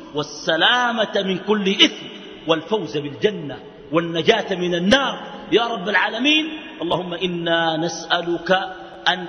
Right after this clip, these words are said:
تسقينا من حوض نبيك بيده الطاهرة الكريمة الشريفة شربة لا نظمأ بعد-، بعدها أبدا.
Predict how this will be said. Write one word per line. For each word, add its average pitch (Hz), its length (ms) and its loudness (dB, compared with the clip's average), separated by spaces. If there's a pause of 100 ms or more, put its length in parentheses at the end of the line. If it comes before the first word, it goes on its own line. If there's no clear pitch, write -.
تسقينا 196 920 0 (100)
من 175 140 -6
حوض 214 560 0
نبيك 202 680 2 (460)
بيده 175 440 0
الطاهرة 175 800 0
الكريمة 240 580 2
الشريفة 277 640 2 (340)
شربة 269 560 2 (380)
لا 190 180 2
نظمأ 165 480 -2
بعد-، 156 320 0
بعدها 156 480 -2
أبدا. 214 360 2